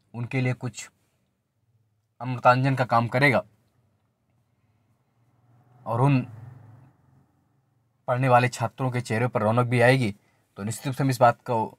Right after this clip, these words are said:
समझ सकते हैं, नई प्रक्रिया है, हो सकता है आयोग इस बार निर्णय ले इस पर। तो आप लोग जुटे रहिए दो हज़ार बाईस पीसीएस प्री के लिए। और पहली बैतरणी आप पार की, अ, करना है आपको, प्री की बैतरणी ही कुछ लोग पार नहीं कर पाते,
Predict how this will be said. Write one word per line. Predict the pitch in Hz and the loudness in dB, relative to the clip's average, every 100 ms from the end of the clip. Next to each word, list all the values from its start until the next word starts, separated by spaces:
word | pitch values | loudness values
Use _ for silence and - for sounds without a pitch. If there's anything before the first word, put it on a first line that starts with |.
| _ | _
समझ | - 151 | 0 0
सकते | 160 143 - | 2 -2 0
हैं, | 175 190 123 | 0 0 2
नई | 117 | 0
प्रक्रिया | 131 127 - 139 139 | 0 -2 2 4 6
है, | 151 | 4
हो | 135 120 | 0 -4
सकता | 120 - 131 | -4 0 4
है | 135 | 6
आयोग | 98 120 123 | 4 2 -2
इस | 120 117 | -4 -2
बार | 113 - - - _ 104 | -2 -4 -20 -20 _ -4
निर्णय | 123 127 | 2 2
ले | 120 151 | 4 2
इस | 147 | 2
पर। | 185 | -4
तो | 202 _ _ - | -4 _ _ -2
आप | 104 113 | -2 -4
लोग | 101 | -10
जुटे | - 120 185 | -4 2 4
रहिए | 170 170 | 6 4
दो | 143 151 | 4 4
हज़ार | 151 156 | 8 8
बाईस | 147 127 151 - | 8 6 4 0
पीसीएस | - 143 165 151 | -8 -6 -6 -6
प्री | - - 147 | -10 -8 -4
के | 160 | -2
लिए। | 160 196 - _ _ _ _ _ _ | 0 0 -4 _ _ _ _ _ _
और | 104 107 101 - _ _ _ _ _ _ _ _ _ | 0 0 0 -8 _ _ _ _ _ _ _ _ _
पहली | 131 131 | 0 2
बैतरणी | 131 123 127 123 127 | 0 0 2 4 6
आप | 123 - | 6 4
पार | 120 120 | 2 2
की, | 127 120 120 - | 0 -8 -10 -12
अ, | 107 110 104 | -8 -8 -6
करना | 117 120 | -2 2
है | 127 | 6
आपको, | 123 - 117 | 6 4 -6
प्री | - 143 | -6 -4
की | 147 | 0
बैतरणी | 131 127 135 147 | 0 4 4 4
ही | 156 | 2
कुछ | 156 135 | 0 -4
लोग | 151 | 0
पार | 151 147 | 4 4
नहीं | 156 | 4
कर | 151 143 | 2 6
पाते, | 143 139 185 | 6 4 -4